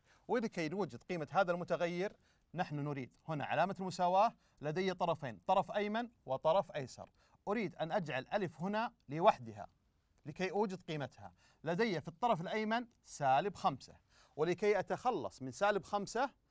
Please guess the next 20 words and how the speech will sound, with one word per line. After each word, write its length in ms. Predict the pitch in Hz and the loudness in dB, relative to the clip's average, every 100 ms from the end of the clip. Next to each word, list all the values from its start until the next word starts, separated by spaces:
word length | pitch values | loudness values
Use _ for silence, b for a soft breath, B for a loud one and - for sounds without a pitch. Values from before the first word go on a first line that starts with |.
| _ _ | _ _
نعم، 300 | 156 117 123 | -6 -4 0
ما 100 | 196 | 4
هو 180 | 208 185 | 4 4
عكس 280 | 190 - 190 | 4 2 -2
الطرح؟ 500 | - 214 254 - - _ _ _ _ - | 6 8 8 6 -12 _ _ _ _ -8
نعم، 260 | 139 113 101 | -6 -6 0
عكس 280 | 196 - 165 | 0 0 -8
الطرح 580 | - 170 214 277 - _ _ _ - | 0 4 6 4 -8 _ _ _ -2
جمع 300 | 160 247 117 _ 165 | 2 4 2 _ 2
أو 140 | 208 | 4
إضافة، 440 | 226 226 110 - _ b b b - | 8 8 6 -2 _ b b b 2
إذن 260 | 190 135 123 | 4 4 0
سوف 300 | 190 190 - | 0 2 0
أضيف 540 | 185 180 214 139 - | -2 0 -2 -4 -2
للطرفين 680 | 185 - 226 220 233 226 202 | -2 2 4 4 4 0 2
ماذا؟ 420 | 185 165 156 185 - _ _ _ _ _ | 0 0 0 -2 -6 _ _ _ _ _
نضيف 380 | 120 120 180 - | -10 -2 -2 0
للطرفين 720 | 175 - 165 156 160 185 247 - _ _ _ _ _ _ _ _ _ _ | -6 0 2 2 2 0 -2 -8 _ _ _ _ _ _ _ _ _ _
زائد 420 | 131 131 120 160 | 0 2 2 -2
خمسة، 340 | - 240 - | 0 0 0